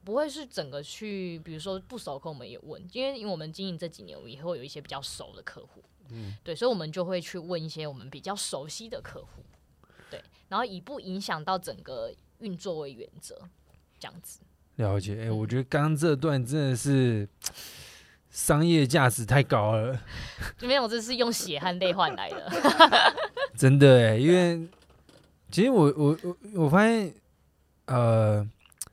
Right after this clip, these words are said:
Speaker 2: 因为我那时候，其实我原本有想就是接案，但我后来发现，如果一直做客制化的东西，你没有办法去做规模化。
Speaker 1: 是。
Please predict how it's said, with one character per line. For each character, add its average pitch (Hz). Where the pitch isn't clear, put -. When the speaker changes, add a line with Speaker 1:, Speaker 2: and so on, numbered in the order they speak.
Speaker 2:
因 180
为 -
我 139
那 143
时 135
候， 120
其 131
实 196
我 156
原 113
本 120
有 110
想 101
就 117
是 113
接 107
案， 98
但 170
我 123
后 139
来 123
发 117
现， 120
如 117
果 139
一 127
直 120
做 127
客 -
制 113
化 110
的 101
东 104
西， 110
你 104
没 110
有 123
办 117
法 104
去 101
做 110
规 117
模 101
化。 101
Speaker 1:
是。 151